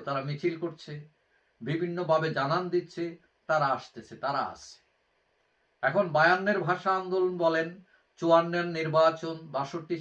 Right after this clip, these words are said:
শিক্ষা আন্দোলন, ঊনসত্তরের গণ অভ্যুত্থান, সত্তরের নির্বাচন, একাত্তরের মুক্তিযুদ্ধ, মানে সব জায়গায় প্রতিকূলতা ছিল,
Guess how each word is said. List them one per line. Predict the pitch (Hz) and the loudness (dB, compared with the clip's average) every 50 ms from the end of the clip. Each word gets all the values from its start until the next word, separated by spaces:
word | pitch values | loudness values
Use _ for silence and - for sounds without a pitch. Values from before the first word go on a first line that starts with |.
| - | -4
শিক্ষা | 180 175 - - - 196 175 160 | -6 -6 -6 -4 -2 -2 0 -2
আন্দোলন, | 160 156 165 160 156 156 147 147 151 - - - _ _ _ _ _ _ - - | -2 -4 -6 -4 0 0 0 0 0 -4 -14 -18 _ _ _ _ _ _ -12 -8
ঊনসত্তরের | 143 160 165 - 175 170 - - 180 170 170 - 123 | -6 -6 -4 -4 -6 -6 -2 -2 0 0 0 -2 -2
গণ | 143 147 156 165 165 | -2 -2 -2 -2 -2
অভ্যুত্থান, | 151 135 156 156 151 - - 147 143 139 139 - | -4 -2 -4 -4 -4 -2 0 0 0 0 -2 -6
সত্তরের | 165 165 165 - - 165 165 165 160 143 139 | -8 -8 -8 -6 -6 -4 -2 -2 -2 -4 -6
নির্বাচন, | 143 139 139 151 160 165 160 - 170 156 143 143 147 147 _ _ _ _ _ _ _ - | -6 -2 2 4 4 4 2 0 -10 -10 -10 -12 -14 -16 _ _ _ _ _ _ _ -6
একাত্তরের | 120 123 - 180 165 165 - 185 180 175 170 147 143 | -6 -2 0 0 0 0 0 -2 0 0 0 0 -2
মুক্তিযুদ্ধ, | 160 156 - - 196 185 175 190 180 151 143 143 131 120 113 - _ _ _ _ _ _ _ _ _ _ _ _ _ _ _ _ _ _ _ _ _ _ _ - | -6 -6 -6 -4 -4 0 0 0 -2 -2 -8 -8 -8 -8 -10 -12 _ _ _ _ _ _ _ _ _ _ _ _ _ _ _ _ _ _ _ _ _ _ _ -4
মানে | 151 165 170 170 151 - - | -4 -2 -2 -2 -6 -8 -6
সব | 156 170 220 220 214 220 | -2 -2 -2 -2 0 -2
জায়গায় | 233 220 226 233 220 - - | -2 0 0 -2 -2 -2 -2
প্রতিকূলতা | 190 180 - 214 - 226 220 220 214 226 233 226 - | -4 -2 -2 -4 -4 -2 -2 -2 -2 -2 -4 -6 -6
ছিল, | 208 208 | -6 -4